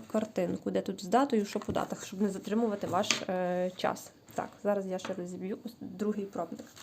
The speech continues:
А, також я собі поназамовляла пробників. Коротше, по-, почала я до-, забивати там до тисячі, по двадцять гривень йшли ось такі, <laughs> е, пробники.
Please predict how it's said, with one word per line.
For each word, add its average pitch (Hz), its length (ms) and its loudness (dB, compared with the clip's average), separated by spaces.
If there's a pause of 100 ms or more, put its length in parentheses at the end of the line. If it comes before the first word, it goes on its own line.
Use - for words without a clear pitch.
(500)
А, 196 300 8
також 269 640 6 (160)
я 240 220 8
собі 294 180 8
поназамовляла 247 760 10
пробників. 208 600 4 (160)
Коротше, 240 260 2
по-, 220 120 -2
почала 233 420 4
я 262 80 6
до-, 214 200 0
забивати 208 460 4
там 190 180 2
до 190 80 0
тисячі, 302 580 2 (200)
по - 80 2
двадцять 240 340 6
гривень 277 320 6
йшли 247 280 4
ось 233 160 4
такі, - 340 2
<laughs> 277 200 4
е, 214 140 6 (460)
пробники. 190 500 8